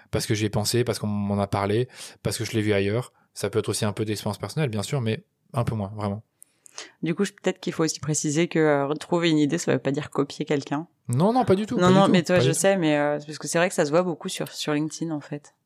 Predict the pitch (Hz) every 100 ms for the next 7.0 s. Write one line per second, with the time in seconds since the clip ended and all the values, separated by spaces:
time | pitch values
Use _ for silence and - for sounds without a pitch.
0 | _ 131 131 147 175 143 131 147 127 117
1 | 110 139 147 - 113 107 104 101 - -
2 | _ 123 120 120 139 147 - 113 113 110
3 | 110 104 107 110 131 - 113 113 123 127
4 | - 113 110 110 104 - - 117 107 120
5 | 117 - - 107 101 101 117 - 147 139
6 | 135 135 110 104 113 117 117 - 151 147